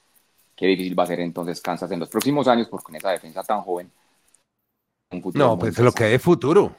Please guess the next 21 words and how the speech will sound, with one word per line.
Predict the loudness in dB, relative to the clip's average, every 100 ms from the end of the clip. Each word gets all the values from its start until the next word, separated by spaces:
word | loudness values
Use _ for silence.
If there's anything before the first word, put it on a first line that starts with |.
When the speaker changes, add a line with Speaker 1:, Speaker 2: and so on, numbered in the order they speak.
| _
Speaker 2:
futuro | _ -2 2 4
Speaker 1:
Eh, |
Speaker 2:
enorme, | 4 4 2 0
Speaker 1:
eh, | -4
Speaker 2:
Kenny | -6 -4
Garay. | -2 -2 0
Speaker 1:
debe | 2
estar | 4 4 4
feliz | 2 2 0
Speaker 2:
Fut- | -2 -4
Speaker 1:
don | -6 0
Pacho | 0 0 -4
Santos. | -6 -8 -12 -18 _ _ _ _ _
Speaker 2:
No, | 0 4 4
pues | 0 -6
Pacho, | -6 -4 -2
imagínate, | -2 -2 -2
tiene | -4
equipo | -2 -2 -4 -4
para | -4 -4
rato. | -4 -4 -8